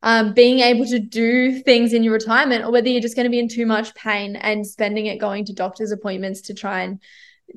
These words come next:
take medication. <laughs> I don't know. Do you, I hope you understand what I'm trying to say there.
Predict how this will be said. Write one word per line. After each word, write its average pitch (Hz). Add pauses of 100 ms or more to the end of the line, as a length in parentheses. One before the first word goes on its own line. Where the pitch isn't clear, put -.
(340)
take 214
medication. -
<laughs> 233
I 247
don't 214
know. 185
Do 262
you, 247
I 254
hope 233
you 220
understand 202
what 190
I'm 202
trying 202
to 196
say 196
there. 190